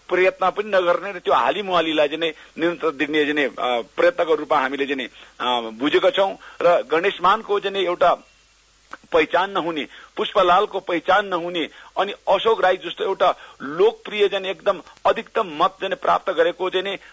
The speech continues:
वरिष्ठ उपाध्यक्षहरूलाई चाहिँ नि चुनाव हारेका चाहिँ नि त्यो चारचोटि, पाँचचोटि जनताले चाहिँ नि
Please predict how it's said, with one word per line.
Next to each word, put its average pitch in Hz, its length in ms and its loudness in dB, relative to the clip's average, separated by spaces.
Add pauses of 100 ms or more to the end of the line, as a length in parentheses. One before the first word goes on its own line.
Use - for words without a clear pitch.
(220)
वरिष्ठ 202 260 0
उपाध्यक्षहरूलाई 165 840 2
चाहिँ 185 200 -4
नि - 400 -12
चुनाव 190 400 2
हारेका 170 460 0
चाहिँ 180 140 -8
नि 185 80 -6
त्यो 180 160 0
चारचोटि, 185 540 0
पाँचचोटि 180 420 -2
जनताले 165 380 0
चाहिँ 175 140 -8
नि 156 80 -4